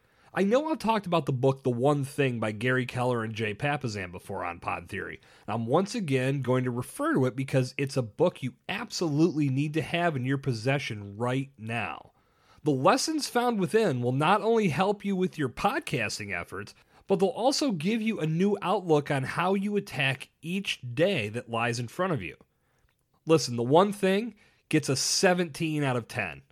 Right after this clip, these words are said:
I cannot recommend it enough. A big focus of The One Thing is time blocking mastery. How are you leveraging the time that's available to you each day? Do you set appointments for yourself to work on your most important projects without distractions and interruptions?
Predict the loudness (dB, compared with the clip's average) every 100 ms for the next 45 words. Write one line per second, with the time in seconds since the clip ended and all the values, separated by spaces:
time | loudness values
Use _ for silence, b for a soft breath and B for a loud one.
0 | _ -8 -4 -2 2 2 2 0 -2 -2
1 | -6 -6 -6 -6 -8 -10 -12 -20 _ _
2 | _ _ _ _ _ _ _ _ _ _
3 | -4 -4 0 -2 -2 2 2 4 0 2
4 | 2 2 2 2 -2 -2 -6 -14 _ -6
5 | -6 -4 0 0 0 -2 -2 0 -4 -6
6 | -6 -4 -4 -4 -10 -14 -16 _ _ _
7 | _ _ _ -6 -2 0 0 0 0 -2
8 | -2 -4 -2 -2 -4 -4 -4 -2 -4 -4
9 | -4 -2 -2 -2 -6 -8 -10 -8 -10 -12
10 | -6 -6 -6 -12 _ _ _ -8 -6 -4
11 | -2 -2 -4 -2 -2 -2 -8 -6 -4 -4
12 | -4 -2 -4 -2 -4 -2 -2 -2 -2 0
13 | -2 -2 -6 -10 -2 -2 -2 -4 -4 -2
14 | -4 -6 -6 -6 -6 -12 -8 -2 -2 -2
15 | -4 -4 -4 -6 -6 -4 -4 -4 -8 -10